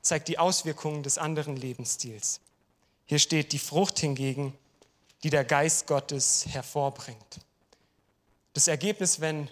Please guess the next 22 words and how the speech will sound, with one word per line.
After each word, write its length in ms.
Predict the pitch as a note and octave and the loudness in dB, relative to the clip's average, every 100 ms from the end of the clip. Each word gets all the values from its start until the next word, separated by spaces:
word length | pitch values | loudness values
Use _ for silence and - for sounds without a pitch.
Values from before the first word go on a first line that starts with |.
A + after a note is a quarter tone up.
| - | -12
wir 320 | B2 E3+ F3+ | -6 -2 2
Zeit 420 | - E3 E3 E3 | 4 4 2 0
mit 180 | D3 - | -8 -4
Gottes 360 | D#3+ D#3 C#3+ - | -4 -2 -2 0
Geist 340 | D3 D3 - | 2 2 -2
verbringen, 600 | C#3 B2 C#3+ C#3 A#2+ C3 _ _ _ _ _ _ _ - | -6 -6 -6 -8 -10 -16 _ _ _ _ _ _ _ -2
das 160 | D3+ | 2
Ergebnis 440 | D3+ E3 G3+ F3 - | 2 2 2 2 4
davon, 380 | E3+ - E3 | 4 4 0
wenn 140 | D#3+ D#3 | 2 2
wir 140 | D#3 | 2
erlauben, 420 | C#3+ C#3 D#3+ F3 | 2 4 4 4
dass 220 | C#3+ C#3 - | 2 0 0
Gott 200 | D3+ D3+ | 0 0
uns 160 | C3 | -2
verändert, 500 | - D3+ E3 D3+ C#3 | 0 0 2 0 -2
ist 520 | - E3+ E3+ - - - - _ _ _ _ - | -2 0 2 0 -2 -6 -18 _ _ _ _ -10
Liebe, 360 | C#3+ C#3+ C3 A#2 A2 _ _ _ _ _ _ - _ - | -6 -6 -8 -12 -18 _ _ _ _ _ _ -20 _ -2
ist 220 | - - | 0 2
Freude, 600 | C#3 D3+ D#3+ D#3 F3 E3+ - - - - _ _ _ | 2 4 4 4 0 0 -6 -20 -20 -20 _ _ _
ist 200 | - C3 | 0 0
Frieden 500 | - B2+ D#3 C3+ A2 | 2 0 0 0 -6